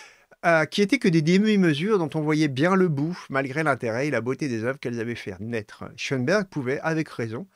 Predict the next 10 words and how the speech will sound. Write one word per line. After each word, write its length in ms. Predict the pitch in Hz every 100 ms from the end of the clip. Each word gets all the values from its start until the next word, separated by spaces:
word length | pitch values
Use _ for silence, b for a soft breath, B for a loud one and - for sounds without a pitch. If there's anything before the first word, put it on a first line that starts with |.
| b b b 160
opposer 400 | 160 196 190 233
sa 160 | 135
logique 440 | 131 143 123 131 131
aux 60 |
hésitations 600 | 117 120 127 123 113 170
de 60 | 151
la 100 | 113
majorité 440 | 123 123 131 123
des 120 | 131 117
compositeurs, 800 | 110 104 104 95 98 107 143